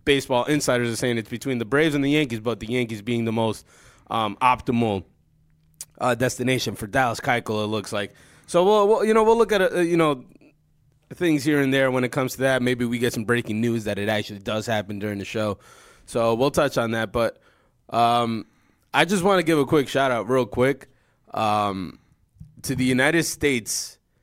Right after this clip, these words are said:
um, under twenty men's national team. Uh, they're,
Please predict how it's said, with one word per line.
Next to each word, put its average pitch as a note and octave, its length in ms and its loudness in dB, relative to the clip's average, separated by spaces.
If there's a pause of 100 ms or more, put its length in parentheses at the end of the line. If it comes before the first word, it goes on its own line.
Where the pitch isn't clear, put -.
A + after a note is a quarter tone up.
(560)
um, G#2 600 0 (1120)
under F3 300 2
twenty C#3+ 380 0
men's B2 320 0
national G#2 520 -4
team. D2+ 260 -20 (280)
Uh, G2 340 0
they're, G#2+ 320 -2